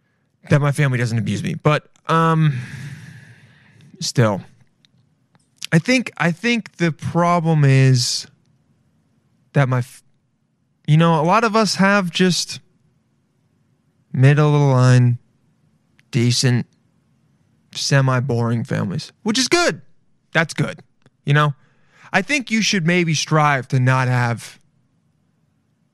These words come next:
a really interesting family, 'cause usually that means, um, I don't know, someone's on drugs, embezzling money,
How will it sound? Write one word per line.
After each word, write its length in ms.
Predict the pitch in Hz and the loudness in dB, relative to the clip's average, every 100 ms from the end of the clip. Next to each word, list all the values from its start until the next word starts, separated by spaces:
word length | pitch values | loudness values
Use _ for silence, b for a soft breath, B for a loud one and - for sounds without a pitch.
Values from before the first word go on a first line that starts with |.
| _ | _
a 100 | 143 | 0
really 380 | 135 147 143 127 | 2 0 0 0
interesting 360 | 123 120 131 117 | 0 -2 0 0
family, 440 | 120 104 98 120 - | 0 -2 -2 -6 -4
'cause 220 | - 147 | -2 0
usually 340 | 196 240 185 156 | 0 0 0 2
that 180 | 139 120 | 2 2
means, 440 | 135 135 127 - B B B B B B _ | 2 2 0 -4 B B B B B B _
um, 420 | 143 139 139 139 139 - - | 0 0 0 -4 -10 -6 -2
I 60 | |
don't 80 | 254 | 0
know, 100 | 185 | 0
someone's 340 | - 190 190 180 | 0 -2 0 0
on 140 | 165 | 0
drugs, 460 | 147 160 180 160 170 | 2 4 4 2 0
embezzling 500 | 147 156 160 165 160 | 2 2 2 2 4
money, 560 | 180 196 190 185 180 | 4 2 2 2 2